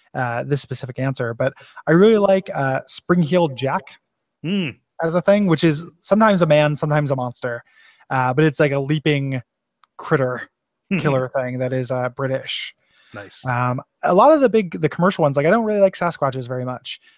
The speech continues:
Speaker 1: No offense.
Speaker 2: <laughs>
Speaker 1: Um, and I don't really like the Loch Ness Mon-, Monster very much. Um, I think
Speaker 2: No.
Speaker 1: they're kinda boring.
Speaker 2: Yeah. Like, I think that both of the, like, both of those have, uh, like, neither Sasquatch nor the, uh,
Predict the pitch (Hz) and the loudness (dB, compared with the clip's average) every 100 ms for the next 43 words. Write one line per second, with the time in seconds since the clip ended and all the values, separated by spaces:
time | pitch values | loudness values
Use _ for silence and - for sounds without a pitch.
0 | - 190 185 151 131 - - _ _ 156 | 0 2 4 0 -4 -14 -20 _ _ -2
1 | 147 139 131 131 - - 170 175 170 208 | 2 2 2 -6 -12 -4 0 4 4 4
2 | 202 196 180 170 165 151 151 147 - 135 | 4 4 2 0 0 0 0 -4 -4 -6
3 | 156 143 135 - 117 117 120 - - - | -6 -8 -8 -8 -10 -10 -10 -14 -16 -16
4 | _ - _ - - 131 127 123 143 135 | _ -20 _ -20 -14 -8 -4 -2 -2 -2
5 | 143 160 160 165 139 131 123 123 - _ | -2 -2 0 -2 -2 -4 -6 -10 -20 _
6 | _ _ _ _ - - _ - 110 104 | _ _ _ _ -20 -20 _ -4 -2 -2
7 | 101 _ - 147 143 143 147 175 139 127 | -4 _ -8 -2 0 0 -2 0 0 0
8 | 131 131 123 123 120 120 139 139 147 131 | -2 -2 -4 -2 -2 -2 -2 0 0 -2
9 | 123 117 117 110 104 101 101 - - _ | -2 -2 -2 0 -2 -4 -6 -10 -20 _
10 | 151 - _ - 160 202 220 - 151 147 | -6 -6 _ -6 -2 0 0 -2 -4 -4
11 | - 139 139 - - 131 120 123 131 127 | 0 0 0 -6 -12 -10 -6 -4 -2 -2
12 | 127 131 131 117 107 107 101 98 98 | -4 -6 -12 -10 -8 -6 -6 -6 -8